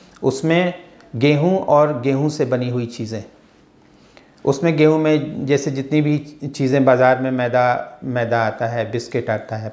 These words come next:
पास्ता आता है, गेहूँ की बनी हुई रोटी है। अगर आपको रोटी खाने का शौक़ है तो आप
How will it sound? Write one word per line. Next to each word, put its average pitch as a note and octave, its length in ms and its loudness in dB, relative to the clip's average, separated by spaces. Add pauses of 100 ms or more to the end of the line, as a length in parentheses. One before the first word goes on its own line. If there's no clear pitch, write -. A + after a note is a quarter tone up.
पास्ता A#2 340 0
आता A2 260 -2
है, G#2+ 300 -4 (640)
गेहूँ B2+ 300 2
की C3 100 -2
बनी A#2+ 240 0
हुई A#2+ 140 0
रोटी A#2+ 360 2
है। G#2+ 320 -2 (280)
अगर B2+ 180 6
आपको B2+ 220 4
रोटी B2 260 0
खाने B2+ 340 -2
का B2 300 -2
शौक़ C3 320 0
है B2 160 -2
तो A#2+ 140 -2
आप A#2+ 300 -2